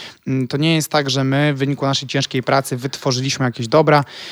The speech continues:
Y, stąd się bierze inflacja, tak? Bo to jest pusty pieniądz, który trafia na rynek, mm, tego pieniądza jest dużo, więc wszystko zaczyna drożeć, bo ludzie zaczynają go wydawać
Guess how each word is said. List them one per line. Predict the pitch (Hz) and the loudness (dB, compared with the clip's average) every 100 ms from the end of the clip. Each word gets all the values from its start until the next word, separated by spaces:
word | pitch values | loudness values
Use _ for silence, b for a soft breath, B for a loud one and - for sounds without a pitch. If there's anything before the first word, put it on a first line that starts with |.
| B B | B B
Y, | 127 - | -4 -4
stąd | - - 202 214 | -4 2 4 4
się | 202 | 4
bierze | 180 175 | 4 6
inflacja, | 175 - 170 156 - - | 4 4 6 6 2 -8
tak? | - 139 | -6 -6
Bo | |
to | 139 | -6
jest | - | -6
pusty | 185 208 190 | -4 -2 2
pieniądz, | 190 185 | 4 4
który | - 170 | 4 2
trafia | 170 165 | 2 4
na | 170 165 | 4 4
rynek, | 165 165 156 - 190 | 4 4 0 -4 -12
mm, | 131 135 | -8 -6
tego | 135 131 | -4 -4
pieniądza | 135 131 120 | -4 -4 -2
jest | 117 | -2
dużo, | 135 190 175 170 160 B B B - | 2 4 8 6 6 B B B -8
więc | 139 135 - | -6 -4 -6
wszystko | - 123 - | -6 -6 0
zaczyna | 143 139 147 139 | 0 2 2 4
drożeć, | 143 139 113 107 - | 6 6 4 -2 -4
bo | 123 | -2
ludzie | 123 123 | -2 0
zaczynają | 123 - 123 123 | -2 0 0 2
go | 127 | 0
wydawać | 120 131 151 143 131 | 2 4 6 4 2